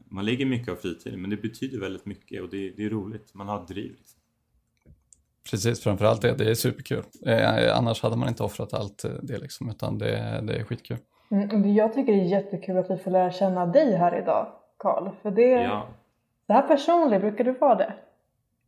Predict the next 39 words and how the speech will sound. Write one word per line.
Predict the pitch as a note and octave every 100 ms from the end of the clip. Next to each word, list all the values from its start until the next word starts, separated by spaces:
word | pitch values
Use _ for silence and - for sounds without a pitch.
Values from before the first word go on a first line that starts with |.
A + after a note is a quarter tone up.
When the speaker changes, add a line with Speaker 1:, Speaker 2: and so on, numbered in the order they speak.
| _ -
Speaker 2:
Aldrig, | D3+ D3+ C3 E3 -
Speaker 3:
Nej. | G3+ B3
Speaker 2:
aldrig. | D#4+ B2+ A2 A#2 A#2+ A#2
Eh, | A#2+
som | - C3
sagt, | - B2+ -
jag | B2+ C3
är | C3 C3
manusdriven | C3 B2+ A2+ - A2+ G#2+ A2
och, | A2 G#2+ A2+ A#2
eh, | A2+ A#2 A2+
berättar | A2+ A#2 G#2+ - A2
stories, | G#2 A#2 G#2+ A#2 A#2+ -
eh, | B2+ B2 A#2+ A#2 A2+ G#2+ G#2
mer, | G2+ F#2+ G2
eh, | A2+ - A2+ A2
eller | A2
ny-, | A2 G#2+ G#2+
nyheter | C#3 C3 A#2+ A#2+ B2
eller | C3
stories. | - G#2 G#2 A2+ - C3
Så | -
att, | G#2+ -
eh, | A2 A2+ A2+ A#2+ A#2+ A#2 A#2
väldigt | A#2+ C#3 A#2 A#2
lite, | A#2 - - A2
eh, | A2 A2 A2
om | A#2
mig | A#2 A2+
som | - G#2+
person. | A2 - A2 G#2 -
Eh, | A2 G#2+ G#2+ A#2 A#2 A2+ C#3
så | C3 -
att, | G#2 -
eh, | A#2
det | A#2 C3
är |
första | C3 C3 -
gången. | A2 -